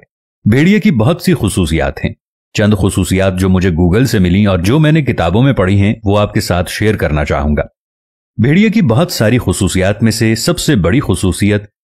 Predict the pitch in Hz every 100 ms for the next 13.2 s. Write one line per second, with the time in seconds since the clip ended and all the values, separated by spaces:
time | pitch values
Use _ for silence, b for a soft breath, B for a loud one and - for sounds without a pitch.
0 | _ 123 143 113 123 160 160 156 107 92
1 | 131 104 85 85 98 113 107 82 80 85
2 | 101 101 87 - 101 78 - _ 110 160
3 | 170 180 107 98 87 101 123 113 87 82
4 | - 87 - 76 - - - _ _ _
5 | 202 196 208 80 101 92 92 87 82 80
6 | 80 82 78 90 92 73 _ - 117 156
7 | - 120 - 87 76 82 95 78 _ _
8 | - 127 165 180 113 110 135 139 92 85
9 | 82 87 87 113 92 80 82 87 82 73
10 | 65 80 - - _ _ _ _ - 170
11 | 190 160 113 131 147 110 98 98 92 101
12 | 127 101 82 78 78 101 98 80 85 98
13 | 110 104